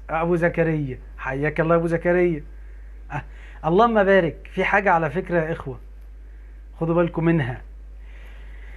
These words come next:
الأخوات في مجال الدعوة،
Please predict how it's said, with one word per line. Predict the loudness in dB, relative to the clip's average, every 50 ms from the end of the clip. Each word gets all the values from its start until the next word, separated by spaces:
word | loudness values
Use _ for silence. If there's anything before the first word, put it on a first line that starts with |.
| -14 -14 -14 -14 -14 -14 -10 -8
الأخوات | -2 0 0 0 2 4 6 6 8 8 8 8 8 6 4 0
في | -4 -2 0
مجال | 0 0 2 2 4 6 6 6 4
الدعوة، | 2 0 0 4 4 4 4 4 4 4 4 4 2 0 -4